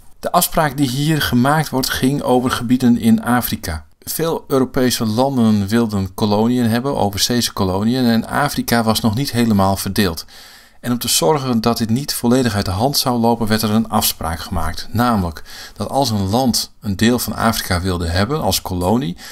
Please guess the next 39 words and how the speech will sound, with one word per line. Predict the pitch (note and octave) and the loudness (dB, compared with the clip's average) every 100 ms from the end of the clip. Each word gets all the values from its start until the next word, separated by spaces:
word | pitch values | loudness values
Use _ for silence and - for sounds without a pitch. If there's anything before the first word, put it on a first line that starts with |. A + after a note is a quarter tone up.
| - - | -18 -6
dan | A2 | 0
moest | A#2+ D#3 - | 0 0 0
het | B2 C3 - | -2 -2 0
dat | A2+ - | 0 -2
gebied | G#2 A2 A2 - | 2 2 2 0
ook | G#2 G#2 - | 0 0 -4
besturen. | A2 - E3 D3 G2+ D#2+ - _ | -4 -4 0 2 0 -4 -12 _
En | - | -4
dit | C3+ | 0
zorgde | - D#3+ D#3+ D3 | 2 2 2 0
voor | - C3+ C3+ D3 - | 0 4 4 2 0
een | A#2 A#2+ A2+ | 2 4 4
run | C#3+ D#3 D#3 | 2 0 -2
op | B2+ - | -4 0
de | |
laatste | A#2+ B2+ D3 D3 - C#3 | 2 2 2 0 0 0
stukjes | - C3 - B2+ - | 0 -2 0 0 2
van | B2 | 2
Afrika. | G#2+ B2 - A#2 G#2 F2 | 2 2 2 0 2 0
Die | G2 G#2 | 2 2
werden | A#2 A#2 A2 | 2 2 2
hier | G#2+ G#2+ A2+ | 4 4 4
verdeeld, | A2 - G#2 A#2+ F#2 | 2 -2 2 4 4
zoals | - F#2+ F2+ - | 0 -2 -4 -6
de | G2 | -10
taart | - A2+ A2 A2+ - | -4 0 2 2 -2
op | - G2 G2+ | -6 -6 -2
de | G#2+ G#2+ | 0 0
afbeelding | - G#2 - G2+ F#2+ F#2+ | 0 -4 -2 0 2 2
op | F2+ | 0
de | - | -4
vorige | - F#2+ F#2 F#2+ | -2 0 0 2
dia. | A2 G#2+ D#2+ - - - | 4 4 2 -6 -14 -6
En | B2 | -2
Duitsland | C#3+ E3 - D3 | 0 0 -2 -2
nam | C3 C3 | 0 0
hier | A#2 C3 B2+ | 0 0 0
zelf | - B2+ B2 - | 2 2 2 2
ook | C3+ C#3+ - | 0 0 -2